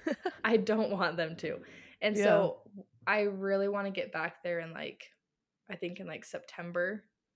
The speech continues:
Speaker 2: 'cause by then I'll, it's, like, a few months before I would hit, like, three years of being home. So, yeah. So that's the goal of mine, is to get back to Charlotte, North Carolina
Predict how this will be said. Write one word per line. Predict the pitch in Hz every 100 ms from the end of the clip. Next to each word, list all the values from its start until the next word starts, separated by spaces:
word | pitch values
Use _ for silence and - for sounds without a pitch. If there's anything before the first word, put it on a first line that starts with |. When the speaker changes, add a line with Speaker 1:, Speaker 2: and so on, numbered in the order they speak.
| _ _ _ _ _ -
Speaker 2:
'cause | 202 196
by | 190 180
then | 185 185
I'll, | 180 -
it's, | 185 190
like, | 180
a |
few | 170 180
months | 170 -
before | 175 165 165
I |
would | 165
hit, | 170 127
like, | 135 -
three | 175 165
years | 131 180
of | 165
being | 175 170
home. | 170 - 185 _ _
So, | - - 180 170 175 _ _ -
yeah. | 190 - - _
So | - 208
that's | 196 196
the | 254
goal | 208 196
of | 190
mine, | 185 175
is | 175 175
to | 190
get | 175
back | 156 156 - -
to | 202 190 -
Charlotte, | - 160 170 185
North | 202 190
Carolina | - 247 220 185 180 175 175